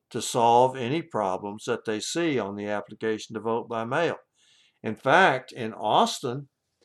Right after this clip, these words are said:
the, the state capital, where the county officials in Austin are hiring temporary workers to help them get through the stack of,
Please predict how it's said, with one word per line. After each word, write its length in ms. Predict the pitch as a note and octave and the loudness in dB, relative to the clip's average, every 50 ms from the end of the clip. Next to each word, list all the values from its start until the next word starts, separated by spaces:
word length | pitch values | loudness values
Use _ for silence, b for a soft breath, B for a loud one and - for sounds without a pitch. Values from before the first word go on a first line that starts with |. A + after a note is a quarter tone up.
| _ _ _ _ _ _ - | _ _ _ _ _ _ -8
the, 240 | A2 G#2 G#2 - - - | -6 -6 -6 -8 -14 -16
the 80 | - | -16
state 360 | - - - B2 G#2+ A2 A2 | -12 -6 -2 -2 -2 -2 -4
capital, 520 | - B2+ C3+ D3+ D#3 D3 D3 B2+ A2+ A2+ A2 | -4 -2 0 0 0 -2 -2 -2 -2 -2 0
where 320 | A#2 A2+ A2+ A2 A2 A2 | 0 2 2 2 2 0
the 380 | A2 - - A#2 A2+ G2+ G2+ G2 - | -2 -4 -10 -6 -6 -4 -4 -6 -6
county 420 | - C#3+ D3 D3 D3 C#3+ D3 B2 | -2 0 0 0 0 0 -2 -2
officials 560 | A2+ A2 - C#3 C3 B2+ - C3 A2+ G#2+ G2+ A#2 | -2 -2 0 0 0 0 0 -2 -4 -4 -2 -4
in 160 | A2 G#2 A2 | -6 -6 -6
Austin 600 | - B2+ C#3 E3 F#3 - - - C#3+ B2 A#2+ - _ _ _ _ _ _ _ - | -6 -2 0 0 0 0 -2 -8 -8 -8 -8 -12 _ _ _ _ _ _ _ -6
are 180 | G#2 A2+ A2+ | -4 -4 -4
hiring 600 | F#2 - A2+ C3 D#3+ G#3+ A#3 G#3+ F3 C#3 B2+ A#2+ A#2 | -4 -2 4 6 8 8 8 6 4 2 0 -2 -4
temporary 640 | - - E3 F3 E3+ F3+ F#3 F3+ F3 E3+ E3 D#3 | -4 -4 -4 -4 -4 -2 -2 0 2 2 2 2
workers 640 | D3 D3 D#3 F#3+ G3+ G3 - B2 A2 G#2+ - - - _ _ _ _ _ _ - | 2 2 2 2 0 -2 -4 -6 -6 -6 -10 -14 -16 _ _ _ _ _ _ -6
to 120 | - C3+ A2+ | -4 -4 -2
help 380 | A2 C3 C#3+ F3+ G#3 - - | 0 2 2 2 2 0 -2
them 320 | B2+ A2 G#2 G#2 A2+ A2 G#2+ | -8 -8 -6 -6 -8 -6 0
get 260 | A#2+ C3 C#3+ D3 - | 2 2 2 0 -2
through 340 | - - C#3+ D3 E3 E3 D3+ | -4 0 2 4 4 4 4
the 140 | C3 A2+ | 2 0
stack 760 | G#2+ - - - _ - C#3+ C#3+ F3 F3+ C#3+ A#2+ A#2+ - - _ _ _ _ _ _ _ _ - | -4 -6 -10 -12 _ -2 0 2 2 2 2 0 -4 -10 -16 _ _ _ _ _ _ _ _ -8
of, 340 | A#2 A2+ A2 G2+ - - | -4 -4 -4 -6 -8 -18